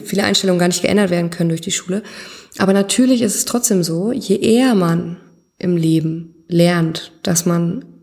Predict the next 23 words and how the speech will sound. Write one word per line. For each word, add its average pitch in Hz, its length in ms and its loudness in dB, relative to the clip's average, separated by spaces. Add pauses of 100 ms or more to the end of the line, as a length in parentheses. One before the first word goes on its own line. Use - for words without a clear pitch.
(540)
gemeinsame 170 640 2
Vorfahren 170 640 2
hat, 165 360 -4
äh, 165 160 -4
mit 160 240 -4
allen 165 220 0
anderen 190 600 0
Lebewesen, 180 600 2 (800)
ähm, 175 440 0
und 175 260 -4
dass 165 120 2
es - 140 0
eben 170 160 0
eine - 80 0
Evolution 180 580 2
gibt 208 320 -2
und 180 160 -4
so 175 100 -10
weiter 190 340 -2
und 175 180 -6
wie 175 120 -2
Wissenschaft 214 460 0
funktioniert, 226 800 2